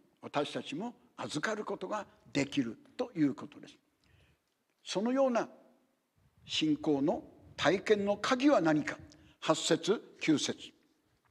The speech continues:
「あなた方はイエス・キリストを見たことはないけれども愛しており、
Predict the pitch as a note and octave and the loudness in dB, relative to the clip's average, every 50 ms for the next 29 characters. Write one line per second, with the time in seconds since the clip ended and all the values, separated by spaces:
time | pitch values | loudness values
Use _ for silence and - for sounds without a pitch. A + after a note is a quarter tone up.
0 | _ _ _ _ _ _ - - - - - - - - - - - D3+ F#3+ F#3 | _ _ _ _ _ _ -20 -20 -20 -20 -20 -20 -20 -20 -10 0 4 6 6 8
1 | - F3+ F3+ E3 - F3 F3 E3 E3 D#3+ E3+ E3 E3 - E3 D#3+ D#3+ D3 - E3 | 8 6 6 6 6 6 6 6 6 6 4 4 2 -2 2 2 2 2 2 2
2 | D#3+ D#3 D#3 D3 - A3 B3 A#3 A3+ - A3+ A3 G#3 G#3 G3 G3 F3 E3+ - F3+ | 4 4 4 4 2 2 0 0 2 2 4 4 4 4 2 2 2 0 0 2
3 | E3+ D3+ C3 C#3 D3+ G#3 B3+ - - - - - - D#3 A3+ D#4 D4+ - - - | 2 2 2 2 2 2 2 2 0 -14 -6 2 4 4 6 6 4 2 2 2
4 | E3+ C#3+ A2+ G#2+ | 0 0 0 -4